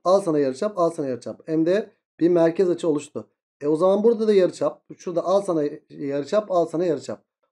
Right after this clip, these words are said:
Hocam bak şimdi burası da R, burası da R, burası da R, burası da R. Aa, R, R, çift çizgi, R, R, çift çizgi. İki üçgen ne oldu arkadaşlar? İki üçgen de birbirine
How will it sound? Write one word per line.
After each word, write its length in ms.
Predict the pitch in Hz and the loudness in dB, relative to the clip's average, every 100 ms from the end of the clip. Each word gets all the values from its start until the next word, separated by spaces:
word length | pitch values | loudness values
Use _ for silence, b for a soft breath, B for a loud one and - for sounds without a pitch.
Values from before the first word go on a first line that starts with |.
| _ | _
Hocam 600 | 147 147 190 220 151 104 _ | -4 2 4 4 4 -4 _
bak 300 | - 131 160 | -6 -2 -2
şimdi 420 | - 170 151 120 107 | -2 -2 -2 -2 -2
burası 320 | 131 170 - | -2 -2 0
da 100 | 180 | 0
R, 240 | 175 226 | 2 2
burası 260 | 214 190 - | 2 -2 -2
da 100 | 139 | -4
R, 220 | 117 101 | -4 -6
burası 280 | 120 135 - | -8 -10 -6
da 100 | 170 | -2
R, 200 | 180 233 | 2 2
burası 240 | 220 175 | 2 -2
da 80 | - | -4
R. 160 | 113 - | -8 -4
Aa, 520 | 196 233 240 202 143 | 0 2 2 2 2
R, 260 | 143 190 202 | 4 4 4
R, 260 | 185 160 135 | 4 2 0
çift 240 | 196 196 | -8 -10
çizgi, 280 | 220 220 240 | -12 -6 4
R, 220 | 233 208 | 4 4
R, 180 | 208 226 | 4 2
çift 220 | 208 185 | 0 -8
çizgi. 380 | 165 120 113 - _ _ _ _ | -10 -8 -10 -12 _ _ _ _
İki 260 | 170 - 254 | -6 -2 0
üçgen 580 | 247 - 226 220 220 | 0 2 6 6 6
ne 40 | 220 | 8
oldu 360 | 240 254 247 | 10 8 8
arkadaşlar? 760 | 220 202 196 175 160 180 190 247 - | 6 6 4 2 2 2 2 2 -4
İki 260 | - - 240 | -10 -6 -4
üçgen 580 | 233 202 - 160 139 139 | -2 -4 -2 0 0 0
de 640 | 151 185 214 233 254 262 | 2 4 4 6 4 2
birbirine 840 | 131 135 170 160 156 156 208 220 | -6 0 0 2 0 2 2 0